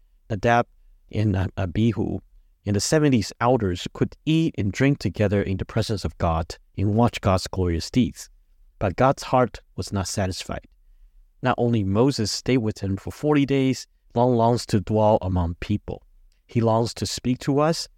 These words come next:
He desired to be close to us. You can see in chapter twenty-five, the Lord said to Moses, "Speak to the people of Israel, that they take for me a contribution. From every man whose heart moves him, you shall receive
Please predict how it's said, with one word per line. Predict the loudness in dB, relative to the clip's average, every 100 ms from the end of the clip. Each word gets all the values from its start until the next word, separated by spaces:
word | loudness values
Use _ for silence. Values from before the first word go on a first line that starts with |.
| _
He | -4
desired | 0 0 2 2 2 0
to | -4
be | -10
close | -6 0 0 0
to | -4 -8
us. | -8 -10 -12 -14 _ _ -4
You | 2
can | 2
see | 2 2
in | 2
chapter | 2 0 0 -4
twenty-five, | -2 -2 0 0 0 -2 -6 _ _
the | -2
Lord | 2 4 4
said | 0 -2
to | 0
Moses, | 2 2 0 -6 -12 _ _ _ _ _
"Speak | -16 -8 -2 -2 0
to | 0
the | 2
people | 2 2 2 2 2
of |
Israel, | -2 0 0 -2 -8 _ _ _ _ -4
that | -2 2
they | 0
take | 0 0 0 0
for | 0 0
me | 2 0 -2 _ _ _ -6
a | -4
contribution. | 0 0 0 -2 0 -2 -4 -10 -14 _ _ _ _ _ 0
From | 0 2
every | 2 4 4
man | 4 2 2 -2 -2
whose | -2 -2
heart | 0 2 2 0 -4
moves | -2 0 -2
him, | -6 -4 -4 -6 _ -20 _ -6
you | -4
shall | 2 4 4
receive | 0 -2 0 0